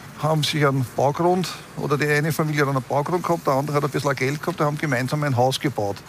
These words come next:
Das Haus, ähm, war nach zehn Jahren fertig gebaut, sind schöne Häuser, dann hat er sich vielleicht noch irgendwann einen Swimmingpool dazu gebaut. Das sind alles Menschen, die normal gearbeitet haben.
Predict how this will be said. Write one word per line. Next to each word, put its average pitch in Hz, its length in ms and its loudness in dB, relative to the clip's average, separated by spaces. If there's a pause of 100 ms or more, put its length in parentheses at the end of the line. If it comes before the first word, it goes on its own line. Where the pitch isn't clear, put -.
(360)
Das 147 140 0
Haus, 147 320 2
ähm, 156 340 0 (600)
war 147 100 2
nach 147 200 -2
zehn 156 200 0
Jahren 156 140 4
fertig 143 420 0
gebaut, 165 500 0
sind 156 240 -2
schöne 143 300 2
Häuser, 151 480 2 (500)
dann 139 120 0
hat 135 60 -4
er 139 40 -2
sich 147 120 -2
vielleicht 143 260 0
noch 156 60 0
irgendwann 143 240 0
einen 139 100 2
Swimmingpool 170 480 2
dazu 170 260 2
gebaut. 156 420 2 (200)
Das 143 140 -2
sind 156 140 -2
alles 156 380 2 (140)
Menschen, 147 400 -2
die 151 80 0
normal 135 360 0
gearbeitet 131 600 0
haben. 110 240 -2